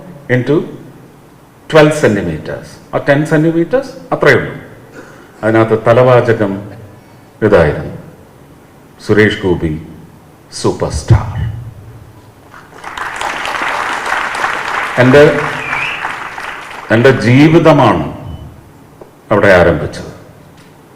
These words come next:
തലസ്ഥാനം ഈ ഒരു സൂചന നൽകിയെങ്കിലും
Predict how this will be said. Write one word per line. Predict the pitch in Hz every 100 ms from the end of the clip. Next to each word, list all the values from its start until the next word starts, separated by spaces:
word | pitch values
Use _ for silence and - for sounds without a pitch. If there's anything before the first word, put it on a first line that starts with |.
| - - - _ - _ _ -
തലസ്ഥാനം | 110 120 - 151 156 151
ഈ | 147 151
ഒരു | 147 147
സൂചന | - 117 151 170 165 156
നൽകിയെങ്കിലും | 143 139 147 139 131 117